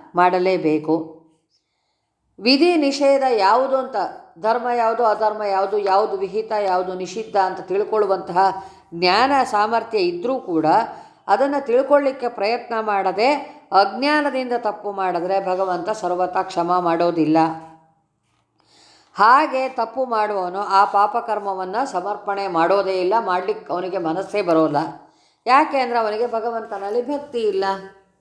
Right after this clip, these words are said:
ಭಕ್ತಿ ಇಲ್ಲದೆ ಇದ್ದವನಿಗೆ ಶಾಸ್ತ್ರದಲ್ಲಿ ಅಧಿಕಾರನೇ ಇಲ್ಲ. ಅವನಿಗೆ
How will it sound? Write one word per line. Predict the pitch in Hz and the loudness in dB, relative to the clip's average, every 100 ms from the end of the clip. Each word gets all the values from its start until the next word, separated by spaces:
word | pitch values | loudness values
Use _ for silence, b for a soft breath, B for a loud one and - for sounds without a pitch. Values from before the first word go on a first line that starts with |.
| - _ _ _ _ _ - - _ 185 | -20 _ _ _ _ _ -20 -20 _ 2
ಭಕ್ತಿ | 285 285 330 | 4 4 0
ಇಲ್ಲದೆ | 302 277 269 240 | 2 2 2 0
ಇದ್ದವನಿಗೆ | 233 202 190 185 190 220 | 0 -2 -2 -4 -2 -2
ಶಾಸ್ತ್ರದಲ್ಲಿ | 214 220 233 233 208 202 208 | -2 -6 -6 -8 -4 -2 -2
ಅಧಿಕಾರನೇ | 156 196 226 214 208 202 247 | 0 -2 0 0 0 -2 -2
ಇಲ್ಲ. | 240 175 156 160 - - _ _ _ _ _ _ _ _ _ _ _ _ - | 0 2 0 -2 -12 -20 _ _ _ _ _ _ _ _ _ _ _ _ 0
ಅವನಿಗೆ | 196 254 277 240 196 | 2 4 2 0 -2